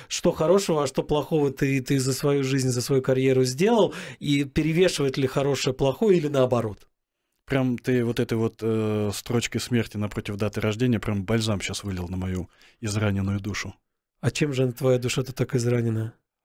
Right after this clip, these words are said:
Speaker 2: Э, я все жду, когда я исполню свое обещание станцевать на могиле.
Speaker 1: На, на чьей могиле ты обещал
Speaker 2: Владимир
Speaker 1: стан-
Speaker 2: Владимирович.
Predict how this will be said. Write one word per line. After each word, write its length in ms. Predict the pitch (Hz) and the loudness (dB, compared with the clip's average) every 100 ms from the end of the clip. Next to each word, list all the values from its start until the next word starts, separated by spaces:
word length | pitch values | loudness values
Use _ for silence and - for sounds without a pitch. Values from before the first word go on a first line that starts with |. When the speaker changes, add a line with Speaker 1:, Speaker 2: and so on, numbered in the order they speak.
| _ _ - | _ _ -2
Speaker 2:
Э, 360 | 104 101 98 92 | 0 2 0 -2
я 220 | 95 117 | 0 0
все 280 | 147 - 160 | 2 2 0
жду, 520 | 139 117 156 170 165 135 | 0 0 2 4 2 0
когда 400 | 123 120 135 139 | -2 2 2 2
я 260 | 127 131 127 | 2 2 2
исполню 380 | - 139 135 | 0 0 0
свое 300 | 117 123 123 | -2 0 2
обещание 460 | 120 117 - 139 127 | 2 2 2 2 0
станцевать 540 | - 107 - 120 127 | -2 -6 -2 0 0
на 80 | 117 | 2
могиле. 460 | 113 117 113 85 76 _ _ _ _ _ - - - | 0 0 -2 -6 -10 _ _ _ _ _ -20 -20 -2
Speaker 1:
На, 200 | 131 156 | -2 0
на 180 | 147 143 | 0 0
чьей 360 | 135 143 139 127 | -2 -2 2 2
могиле 420 | 120 120 123 123 | 2 -2 -4 -6
ты 140 | - | -6
обещал 340 | 127 123 - 131 | -4 -2 -2 0
Speaker 2:
Владимир 320 | 110 117 117 | 2 4 2
Speaker 1:
стан- 80 | 113 | 2
Speaker 2:
Владимирович. 460 | 127 107 110 - | 0 0 -4 -8